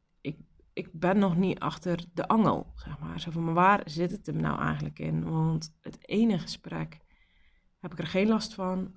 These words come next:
het andere gesprek heb ik er wel last van. Eh, soms als ik naar huis rijd, heb ik er ook last van. Soms als ik thuis kom, heb ik er last van. Ehm,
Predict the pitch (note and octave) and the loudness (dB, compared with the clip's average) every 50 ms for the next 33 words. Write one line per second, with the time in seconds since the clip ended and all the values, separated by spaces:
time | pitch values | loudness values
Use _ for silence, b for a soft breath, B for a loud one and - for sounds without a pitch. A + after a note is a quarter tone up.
0 | _ _ _ _ - _ - G3+ G3+ G3 F#3 F3 E3 D#3+ D#3+ D#3+ D#3+ - - - | _ _ _ _ -14 _ -2 0 0 2 2 0 0 0 -2 -4 -8 -14 -20 -20
1 | - - - D#3 D3 - D#3 - - - D#3+ E3+ G3 A3 A3 G#3 G3+ - - - | -20 -14 -10 -10 -10 -10 -12 -14 -10 -6 -2 0 0 2 0 0 -2 -4 -10 -12
2 | - F3 E3 D#3+ D#3+ E3 F3 E3+ - _ _ _ _ _ _ - F#3 E3+ D#3+ E3 | -12 -8 -6 -4 -4 -4 -4 -8 -12 _ _ _ _ _ _ -14 -12 -10 -10 -10
3 | D#3+ - - E3+ E3+ D#3+ E3 D#3+ D#3 - D3+ D#3 D#3+ F#3+ F#3+ G3 F3+ F3 E3+ E3 | -10 -12 -10 -10 -10 -8 -8 -10 -8 -8 -6 -4 0 0 0 2 0 0 -2 -2
4 | E3 E3 D#3 E3 D#3+ D#3+ b b b b b b b b b b b b b _ | -2 -2 -2 -2 -2 -4 b b b b b b b b b b b b b _
5 | _ _ - D3+ - - - - G#3+ B3+ B3+ A3+ G#3+ G#3 G3+ - - - F3+ F3+ | _ _ -20 -18 -12 -10 -4 0 2 2 2 2 0 -2 -2 -4 -8 -8 -8 -6
6 | F3+ F3 - D#3 C#3+ C#3 C#3 D3 D#3 - - G3 A#3+ C4+ - - - A3 G#3 G#3 | -6 -6 -4 -4 -4 -4 -4 -6 -8 -6 -2 2 2 2 2 0 -4 -6 -4 -2
7 | G3+ G3 F#3+ - - F#3 F3 E3+ E3+ E3+ E3+ - - D#3+ D3+ D3+ D3 C#3+ E3 D#3+ | -2 -4 -4 -6 -10 -8 -6 -4 -4 -4 -6 -10 -8 -6 -4 -2 -2 -2 -4 -6
8 | D#3+ - - - - - E3+ E3+ E3+ E3 E3 E3 D#3+ D#3 D#3+ D#3+ D#3+ D#3+ D#3 D#3 | -10 -12 -16 -20 -18 -14 -10 -10 -8 -6 -6 -6 -4 -4 -4 -2 -2 -2 -2 -4
9 | D#3 D3+ | -6 -8